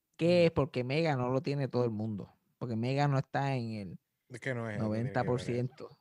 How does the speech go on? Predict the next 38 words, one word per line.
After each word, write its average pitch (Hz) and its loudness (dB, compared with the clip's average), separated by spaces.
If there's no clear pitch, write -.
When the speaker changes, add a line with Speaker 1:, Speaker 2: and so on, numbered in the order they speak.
Speaker 1:
de 123 0
los 113 0
hogares. 107 -4
So, 120 2
él 220 2
se, 117 -4
Speaker 2:
Mm. 107 -6
Speaker 1:
se, 107 -6
se 110 -6
fue 151 0
de 196 2
Mega, 285 2
él, 185 2
"No, 294 -2
ahora 139 0
nos 175 2
vamos 202 -4
por 208 0
Univision, 180 0
porque 131 -4
ahora 139 0
en 160 -2
Univision, 175 0
ahora 143 0
tengo 160 -2
acceso 160 0
a 120 0
todo 123 2
Puerto 143 0
Rico". 117 -4
Ahora 151 6
sí 170 -6
que 165 -2
es 156 -2
verdad 127 -4
que 143 -12
te 120 -8
digo 143 -4